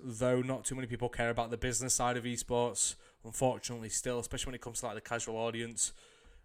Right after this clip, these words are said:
Um, it, it's, it's still, it's still a very positive thing, I feel.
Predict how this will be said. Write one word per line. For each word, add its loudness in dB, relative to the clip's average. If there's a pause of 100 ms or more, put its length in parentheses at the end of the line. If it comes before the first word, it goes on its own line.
Um, 4
it, -2
it's, -2
it's -2
still, 4
it's -2
still 0
a 0
very 4
positive -2
thing, -4
I -8
feel. -4